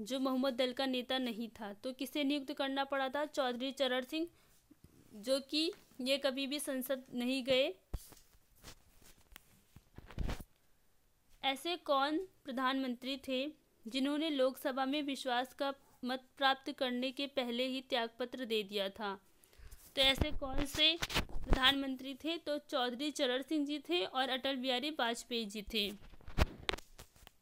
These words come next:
ऐसे कौन प्रधानमंत्री थे जिन्होंने विश्वास मत प्राप्त करने में असफल रहने के कारण त्यागपत्र दिया था?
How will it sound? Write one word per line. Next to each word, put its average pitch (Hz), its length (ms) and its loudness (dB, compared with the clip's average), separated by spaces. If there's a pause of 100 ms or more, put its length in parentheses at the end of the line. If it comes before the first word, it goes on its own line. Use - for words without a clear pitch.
(1700)
ऐसे 277 260 0
कौन 311 280 2
प्रधानमंत्री 269 720 -2
थे 277 240 -2
जिन्होंने 285 460 0
विश्वास 269 500 -2
मत 277 200 -6
प्राप्त 254 380 -2
करने 254 360 -2
में 269 160 -4
असफल 247 500 -4
रहने 240 320 -2
के 262 180 -4
कारण 247 320 0
त्यागपत्र 254 640 -4
दिया 254 260 0
था? 285 280 0